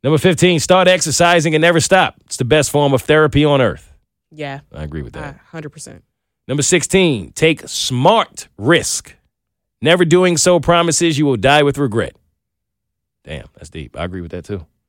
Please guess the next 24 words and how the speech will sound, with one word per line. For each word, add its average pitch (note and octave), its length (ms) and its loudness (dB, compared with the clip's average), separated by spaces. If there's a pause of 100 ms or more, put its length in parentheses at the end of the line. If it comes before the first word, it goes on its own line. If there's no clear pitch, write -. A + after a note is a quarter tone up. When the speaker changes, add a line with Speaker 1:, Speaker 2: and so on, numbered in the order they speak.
(400)
Speaker 1:
Number B2+ 160 -2
seventeen, E3 480 2
stop F3+ 240 2
drinking D#3+ 400 0
and D#3 100 -4
eating F3+ 260 -2
so F3 180 2
much E3 180 2
sugar. F#3 340 2
It's D#3 160 0
why D3+ 220 2
most D3+ 260 2
people E3 300 0
are D3+ 80 4
overweight. C#3+ 560 2 (1400)
Number D3+ 180 2
eighteen, F#3+ 600 0 (100)
being E3+ 420 0
quote G3 240 2
unquote E3+ 500 0
busy F3+ 440 0 (460)
isn't D3+ 260 2
a D3 60 4
flex. - 520 -2